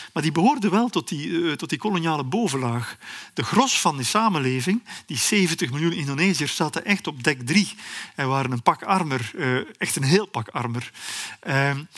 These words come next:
die zijn nauwelijks naar Nederland gekomen. En dus het publieke debat in Nederland is zeer sterk, eh, bepaald geweest de afgelopen zeventig jaar door die driehonderdduizend mensen die teruggekeerd zijn.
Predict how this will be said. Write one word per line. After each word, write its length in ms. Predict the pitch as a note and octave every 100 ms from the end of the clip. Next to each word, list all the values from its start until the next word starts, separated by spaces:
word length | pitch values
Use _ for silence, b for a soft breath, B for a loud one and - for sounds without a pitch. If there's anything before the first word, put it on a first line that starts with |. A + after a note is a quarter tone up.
| B B B B
die 300 | C#3 F#3 C4
zijn 240 | G3 G3+ E3
nauwelijks 420 | G3 G#3 F3 -
naar 200 | E3 D#3+
Nederland 380 | F3 E3+ D3 -
gekomen. 580 | C3 - D#3+ A#2 G#2 - B B B B B
En 180 | F3 D#3
dus 300 | F3 E3+ - - _ -
het 140 | C3+
publieke 420 | - C3+ A#3 - D#3
debat 540 | D3+ G#3+ G#3+ - - b b b -
in 140 | D3 C#3
Nederland 720 | G#3 G3+ C#3+ C3+ F#3+ - - B B B B
is 220 | - -
zeer 340 | D3+ B2 A#3+ A#3+
sterk, 460 | - - F#3+ -
eh, 280 | - D#4 D#3+ C3+ B2+ C3
bepaald 500 | - A#2+ G3+ G#3 A3
geweest 340 | - D3 C3+ -
de 60 |
afgelopen 680 | G#3 D3+ - C#3 C#3+ C3+ C#3+
zeventig 520 | A#2 D#3+ D3 B2+ A#2+
jaar 420 | A#2+ C3 D#3+ G3 _ B B B B B -
door 320 | C#3+ G3+ A3
die 120 | E3
driehonderdduizend 720 | C#3+ G#3 F3+ F3 F3+ D#3+ D#3+
mensen 240 | D#3+ E3 C#3+
die 100 | B2+
teruggekeerd 600 | - E3+ G3 G3+ G3+ -
zijn. 260 | G3+ G#3+